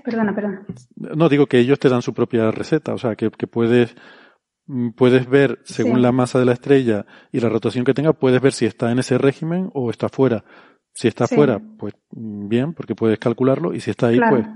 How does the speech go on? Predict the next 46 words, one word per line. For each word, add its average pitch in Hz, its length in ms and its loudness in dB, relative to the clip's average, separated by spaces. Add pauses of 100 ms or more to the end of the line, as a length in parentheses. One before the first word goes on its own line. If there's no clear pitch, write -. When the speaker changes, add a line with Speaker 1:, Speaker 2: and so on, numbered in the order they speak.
(680)
Speaker 1:
Si - 100 0
Speaker 2:
pues 233 80 4
Speaker 1:
está 240 100 0
Speaker 2:
está - 20 6
en 233 60 4
Speaker 1:
ahí, - 60 6
Speaker 2:
la 233 60 0
Speaker 1:
pues 262 140 0
Speaker 2:
zona - 40 -2
Speaker 1:
tienes 254 220 2
Speaker 2:
plana. 254 140 4
Speaker 1:
una 240 600 4
incertidumbre 233 600 0
en 233 100 0
la 220 100 4
edad, 214 220 4
pues, 240 180 0
enorme, 190 440 0
¿no? 180 160 -6 (140)
Speaker 2:
Claro. 104 260 -16 (720)
Speaker 1:
Bastante 214 480 0
grande, 202 320 2
porque 202 240 -4
hay 202 80 2
un 214 140 2
periodo 214 360 4
en 233 80 4
el 220 140 4
que 208 120 0
no 202 120 2
hay 208 160 4
relación 190 540 0
entre, 185 560 0 (400)
entre 208 280 4
las 196 180 2
dos 95 140 -2
cosas, 101 360 -2
¿no? - 160 -6 (280)
Speaker 2:
Mm. 110 140 -2 (1040)
Bueno, 110 260 -2
me 113 100 0
parece 113 180 2
un 131 80 0
Speaker 1:
Está 247 120 6
Speaker 2:
resultado 233 240 4
Speaker 1:
bonito, 127 120 0